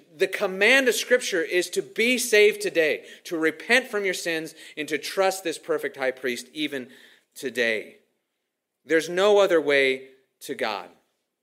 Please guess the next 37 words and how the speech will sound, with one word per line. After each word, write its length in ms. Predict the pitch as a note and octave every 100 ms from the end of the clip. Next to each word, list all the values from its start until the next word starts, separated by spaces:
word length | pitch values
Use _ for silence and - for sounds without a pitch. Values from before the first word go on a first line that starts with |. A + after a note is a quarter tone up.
| _
And 140 | C3+ C3+
to 140 | D#3+
the, 260 | C#3 C#3+ - B2+
the 80 |
believers 440 | B2+ C#3 E3+ E3+ -
here, 220 | D#3 D3+
I 120 | C3 C3+
would 140 | C3+
say, 440 | - C3 A#2+ A#2 - _ _ _ _
be 320 | A#2+ F#3 F#3+ D3
encouraged 680 | C3 - C3+ A#2+ A2 -
by 180 | A#2+ A2+
your 280 | A2 A#2 A#2
high 240 | A#2 A2
priest. 540 | G#2 - G#2+ G#2+ - - _ _ _ _ _ _ _ _ _ _ _ _ _ _ _
He 300 | - A3+ A3
has 140 | F3
done 260 | - D#3 C#3+ -
all 240 | D3 E3
that 200 | E3 -
you 80 | D3
need. 200 | C#3 C#3+
Now 140 | F#3+ A#3+
you 140 | G#3+
can 260 | G3 E3 - - _ _
go 240 | - G3 G#3+
to 120 | G3
him 400 | E3+ E3 D#3+ D#3+ _ _ _ _
at 100 | D3 -
any 240 | G3+ A#3
point, 400 | A3+ F#3 E3+ E3+ -
at 80 | C#3+
any 260 | G3 A3+ A3
moment 320 | F3+ F3 D#3+
of 80 | C#3
the 80 | C#3
day. 400 | B2 A#2 B2